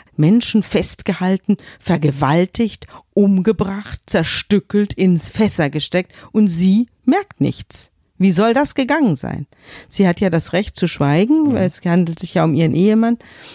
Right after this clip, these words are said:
Speaker 1: Also hat sie die Aussage verweigert. Sie hat auch nichts, ist auch nicht aufgetreten.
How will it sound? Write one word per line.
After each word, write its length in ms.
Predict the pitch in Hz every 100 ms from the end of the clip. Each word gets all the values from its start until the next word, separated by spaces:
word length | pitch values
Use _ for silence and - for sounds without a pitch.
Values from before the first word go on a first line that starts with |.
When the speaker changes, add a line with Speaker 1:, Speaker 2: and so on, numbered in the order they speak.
| -
Speaker 1:
Also 180 | - 170
hat 140 | 170 -
sie 80 |
die 120 | 160 -
Aussage 440 | 160 - 156 160
verweigert. 560 | - 147 143 175 208 202
Sie 160 | 202
hat 160 | 180 -
auch 80 | 165
nichts, 280 | 165 -
ist 120 | - 160
auch 80 |
nicht 160 | 151 -
aufgetreten. 640 | 202 - 226 226 220 214